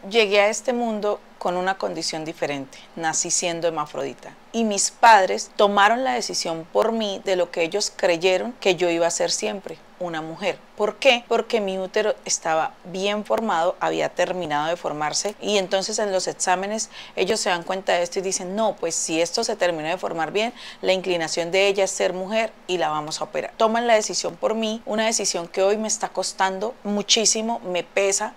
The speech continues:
¿Por qué? Porque yo crecí creyendo que mi gusto era hacia los hombres y que yo era una mujer. Me caso, no le puedo dar hijos a este hombre porque por más de que mi útero se hubiera formado,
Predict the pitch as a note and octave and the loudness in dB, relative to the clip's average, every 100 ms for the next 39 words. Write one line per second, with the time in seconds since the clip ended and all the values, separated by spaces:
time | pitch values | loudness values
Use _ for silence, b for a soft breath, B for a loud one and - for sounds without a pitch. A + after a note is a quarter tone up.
0 | - G3 F#3+ A3 G3 F3+ F#3+ F#3 F#3+ E3+ | 2 2 2 0 0 2 0 2 -2 2
1 | F3+ F3+ - - G#3+ G3+ - C4 F4+ A#3+ | 4 4 2 0 0 2 0 0 2 4
2 | A3+ F#3 A3 A3+ B3 C#4+ - F#3+ F3 F3 | 6 6 4 4 2 0 4 4 4 0
3 | E3+ G#3+ G#3 G#3+ G3 F#3+ E3+ D#3+ - A#3+ | -2 -2 -2 2 2 2 0 0 2 4
4 | A#3+ A#3 G3+ E3 E3 E3 F3+ F3 E3+ A#3+ | 4 0 -2 -2 -2 0 -2 -4 -2 0
5 | B3 B B B F#3 F#3 - G#3 F#3 - | 0 B B B 0 2 6 8 8 4
6 | C4 - A3 A#3+ B3+ B3 A#3 G#3+ G#3 G#3+ | -6 -4 4 6 6 6 8 8 8 6
7 | - A3 E3+ D#3+ - F#3+ F#3 F3 E3+ A#3 | -2 -2 0 0 -2 -2 -2 -2 -4 -4
8 | - F#3+ - F#3 E3+ D#3+ - - - F#3+ | -2 -2 0 0 0 -2 -8 -12 0 2
9 | F3+ A3+ C4 C4 B3+ G#3 F#3+ G#3 G3+ G3+ | 2 4 4 4 2 0 -2 0 0 0
10 | D#3+ E3+ G3 E3+ E3 E3 E3 | 0 -2 -2 -2 0 0 -2